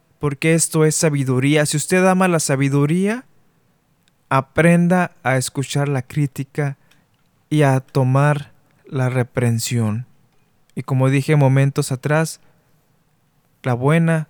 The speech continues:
reprensión, la buena crítica, que nos ayuda a crecer. Obviamente no vamos a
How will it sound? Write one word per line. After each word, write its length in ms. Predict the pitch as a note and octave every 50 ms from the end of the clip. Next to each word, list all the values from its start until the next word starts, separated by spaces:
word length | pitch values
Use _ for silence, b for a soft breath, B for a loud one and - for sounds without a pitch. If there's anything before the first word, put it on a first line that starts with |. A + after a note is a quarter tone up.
| _ -
reprensión, 760 | - D3 B2 - - B2 B2 B2 - - D3+ D#3 D#3 D#3 D3
la 80 | C3
buena 340 | A#2+ C3+ C#3 C#3+ D3+ D3+ C#3
crítica, 800 | - - C#3 C#3+ D3 - - D#3+ D3+ - - E3+ F3+ F#3 - _ _ _ _ _ _ _ _ _ _ _ _ _ _ _ _ _ _ _
que 140 | - C#3 C3
nos 320 | C3 C3+ C#3 C3+ C3 - - -
ayuda 720 | C3 B2+ B2+ B2 C3+ D#3 E3+ E3+ E3 E3 D#3 C#3+ C3 B2+
a 60 | B2
crecer. 640 | - - - B2 A#2+ A2+ - - B2+ A#2+ A2 G#2+ B2 - _ _ _ _ _ _ _ _ _
Obviamente 720 | - C#3 C#3 C3+ D3+ D3+ C#3 C3+ C3+ C3 C3 C3 - C#3+
no 180 | C#3 C#3 C#3 C#3
vamos 480 | C3+ C3 C3 C#3 C#3+ C#3+ C3+ - - _ _ _ _ _ _ _ _ _ _ _ _ _ _ _ _ -
a 500 | - B2 B2 A#2+ A#2 A#2 A#2 A2+ G#2+ C#3